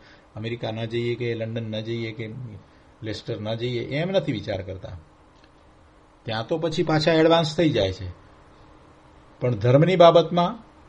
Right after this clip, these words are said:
ધર્મની બાબતમાં જરાય એડવાન્સ થતા નથી કે બીજા ધર્મમાં બીજી જગ્યાએ શું વાત આવે છે એનો વિચાર તો કરે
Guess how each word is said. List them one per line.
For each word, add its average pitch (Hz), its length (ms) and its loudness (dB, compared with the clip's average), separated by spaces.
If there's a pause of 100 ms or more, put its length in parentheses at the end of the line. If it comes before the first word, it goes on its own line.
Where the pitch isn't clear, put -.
(280)
ધર્મની 135 320 0
બાબતમાં 131 480 0
જરાય 147 300 4
એડવાન્સ 117 380 0
થતા 107 220 -6
નથી 104 200 -10
કે 117 80 -10
બીજા 131 420 2
ધર્મમાં 135 600 0
બીજી 135 320 -4
જગ્યાએ 123 460 0
શું 123 240 -8
વાત 104 280 -8
આવે 104 240 -6
છે 131 140 -8
એનો 120 200 -6
વિચાર 104 320 -8
તો 117 160 -12
કરે 123 240 -8